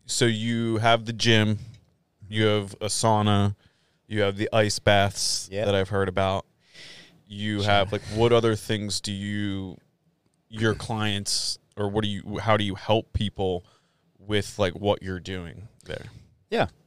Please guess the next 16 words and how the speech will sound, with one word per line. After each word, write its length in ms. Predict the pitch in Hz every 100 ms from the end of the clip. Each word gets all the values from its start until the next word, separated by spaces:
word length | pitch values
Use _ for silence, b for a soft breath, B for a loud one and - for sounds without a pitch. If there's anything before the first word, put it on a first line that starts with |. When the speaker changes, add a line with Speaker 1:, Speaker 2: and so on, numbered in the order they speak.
| _ _ _ _ _ _ _ _
Speaker 2:
So, 560 | - - 160 147 135 -
yeah, 140 | 139
why 260 | 104 123 131
is 120 | 117
it 100 | 107
not 180 | 104 90
fitness 480 | - 92 92 87 -
or 120 | 85
exercise? 500 | 90 - 95 92 87
Why 180 | 95 98
do 100 | 95
I 100 | 87
care 180 | - 90
about 220 | 87 -
that 140 | 87
distinction? 720 | 85 85 - 92 - 87 90